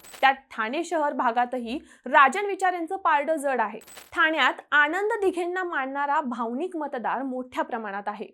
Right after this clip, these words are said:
त्यामुळे दोन्ही उमेदवारांनीही आनंद दिघेंना समोर ठेवून प्रचाराचा नारळ फोडलाय. त्यातच शिवसेना फुटीचा विचार करणारा मतदार या मतदारसंघात मोठ्या प्रमाणात आहे, हे विसरून चालणार नाही.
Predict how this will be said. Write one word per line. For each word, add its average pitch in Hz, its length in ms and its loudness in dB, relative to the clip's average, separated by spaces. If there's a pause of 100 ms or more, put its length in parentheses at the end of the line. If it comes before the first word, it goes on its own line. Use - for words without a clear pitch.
(180)
त्यामुळे 247 320 0
दोन्ही 240 360 0
उमेदवारांनीही 269 960 -4 (260)
आनंद 359 400 2 (120)
दिघेंना 262 480 -4
समोर 302 380 -4 (100)
ठेवून 233 280 -4
प्रचाराचा 226 600 -4
नारळ 302 420 -4
फोडलाय. 202 320 -4 (340)
त्यातच 415 400 4
शिवसेना 359 480 -4 (100)
फुटीचा 302 340 -4
विचार 262 360 -2
करणारा 311 440 -4
मतदार 254 500 0 (220)
या 359 120 2
मतदारसंघात 370 960 4
मोठ्या 302 380 -4
प्रमाणात 294 440 -2
आहे, 220 200 -4 (180)
हे - 80 -4
विसरून 277 400 -8
चालणार 320 420 0
नाही. 208 280 -10